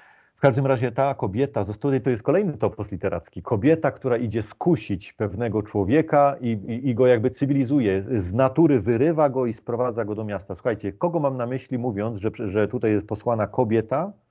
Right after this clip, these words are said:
która kusi mężczyznę i przez to, że go skusiła, to go wyrwała ze świata natury i go przeniosła do świata, y, jakby miasta.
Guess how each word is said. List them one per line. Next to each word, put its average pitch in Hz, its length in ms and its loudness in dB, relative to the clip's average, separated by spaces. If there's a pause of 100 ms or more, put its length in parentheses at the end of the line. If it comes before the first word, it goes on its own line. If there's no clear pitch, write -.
(300)
która 131 300 4
kusi 185 520 -2
mężczyznę 107 840 -4 (500)
i 123 120 2
przez 175 300 2
to, 156 100 0
że 123 100 -2
go 117 120 -2
skusiła, 127 760 -2 (280)
to 127 120 0
go 123 180 2
wyrwała 160 600 4
ze 104 120 -2
świata 110 340 -4
natury 113 600 -2 (320)
i 127 100 0
go 127 240 2 (140)
przeniosła 160 500 -2
do 117 100 -4
świata, 110 420 -2 (340)
y, - 20 -4
jakby 101 380 0
miasta. 101 480 -4